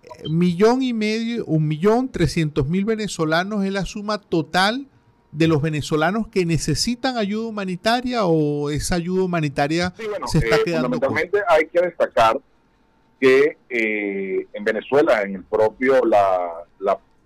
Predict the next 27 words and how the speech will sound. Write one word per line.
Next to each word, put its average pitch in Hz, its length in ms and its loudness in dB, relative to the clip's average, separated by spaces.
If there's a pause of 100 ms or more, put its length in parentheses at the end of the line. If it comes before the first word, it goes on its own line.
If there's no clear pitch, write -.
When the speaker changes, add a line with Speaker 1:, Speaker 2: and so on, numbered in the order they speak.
(100)
Speaker 2:
propia 143 380 2
identificación 123 680 -2
que - 120 -8
se 123 220 -2
hizo - 240 -6
en 95 80 -12
el - 60 -14
plan 101 200 -4
de 123 80 2
respuesta 123 380 -2
humanitaria 120 600 2
para 87 200 -4
lo, 87 420 -8
para 87 220 -2
el, - 840 -18
un 101 220 -6
plan 110 240 4
de 110 80 4
respuesta 110 580 0 (320)
de 104 140 4
dos 107 200 2 (140)
años, 120 280 0 (420)
eh, 110 400 6
aspiraba 131 580 4
a 151 60 -2
atender 127 400 2
a 143 160 0